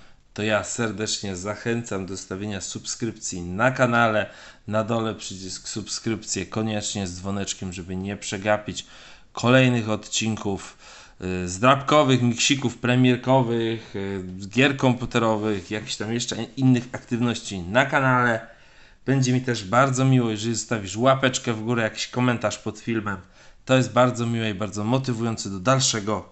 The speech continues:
działania, słuchajcie. No i co my tu mamy? Mamy standardzik lotto, mamy wygrywające liczby, twoje liczby, ale poza tym będziemy szukać też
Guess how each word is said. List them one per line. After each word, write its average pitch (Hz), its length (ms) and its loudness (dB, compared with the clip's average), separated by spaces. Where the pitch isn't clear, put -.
działania, 107 720 2
słuchajcie. 95 580 -8
No 185 80 6
i 175 100 6
co 165 140 6
my 139 100 4
tu 139 100 -2
mamy? 104 240 2
Mamy 151 260 4
standardzik 143 800 4
lotto, 135 420 6
mamy 120 280 6
wygrywające 127 880 4
liczby, 110 600 2
twoje 127 480 4
liczby, 117 640 4
ale 120 260 2
poza 131 360 6
tym 127 240 4
będziemy 117 340 2
szukać 120 400 0
też - 520 -2